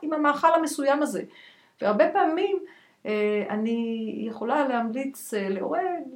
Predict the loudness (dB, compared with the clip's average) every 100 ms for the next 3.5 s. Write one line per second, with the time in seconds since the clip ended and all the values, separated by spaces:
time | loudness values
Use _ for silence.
0 | -18 _ -4 2 2 2 -4 -4 -4 -2
1 | 2 4 4 0 -4 -6 -6 -4 -4 -4
2 | -6 -6 -6 -6 -6 -8 -10 -10 -8 0
3 | 4 4 2 -16